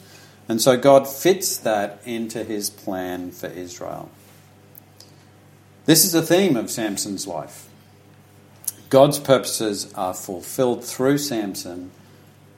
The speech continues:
despite Samson's refusal to even seek God, to even listen to him. Let's list the way that Samson serves God's purposes despite himself.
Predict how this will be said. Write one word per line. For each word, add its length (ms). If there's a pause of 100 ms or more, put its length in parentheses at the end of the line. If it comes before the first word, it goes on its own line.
(120)
despite 800 (280)
Samson's 960
refusal 960 (640)
to 160 (100)
even 400
seek 680
God, 400
to 160
even 360 (320)
listen 720
to 180
him. 240 (1900)
Let's 260
list 260
the 80
way 420
that 240
Samson 560
serves 380
God's 340
purposes 680
despite 460
himself. 480